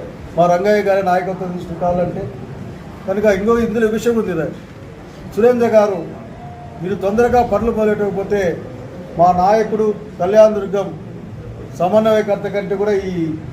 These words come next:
పార్లమెంటు గా ఎంపీగా పనిచేసిన రంగయ్య గారు చెరువుల్లో పడుకుంటారు మా వాళ్ళందరితో కలిపి అని చెప్తా ఉన్నాను. కనుక ఆ పని తప్పించేందుకోసమైనా మీరు దయచేసి,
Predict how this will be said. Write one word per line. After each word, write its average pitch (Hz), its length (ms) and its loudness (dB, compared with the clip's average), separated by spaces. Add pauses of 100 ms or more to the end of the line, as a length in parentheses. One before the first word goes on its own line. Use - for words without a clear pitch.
(340)
పార్లమెంటు 208 840 2 (840)
గా 185 220 6
ఎంపీగా 190 500 2
పనిచేసిన 185 760 0 (640)
రంగయ్య 185 340 2
గారు 190 680 2 (280)
చెరువుల్లో 208 460 0
పడుకుంటారు 180 540 -2 (100)
మా 165 60 6
వాళ్ళందరితో 165 540 2
కలిపి 156 360 -4
అని 151 160 -4
చెప్తా 143 240 -6
ఉన్నాను. 123 360 -6 (460)
కనుక 220 220 2
ఆ 190 160 6 (140)
పని 208 260 0
తప్పించేందుకోసమైనా 214 1160 2
మీరు 185 200 -4
దయచేసి, 190 480 -2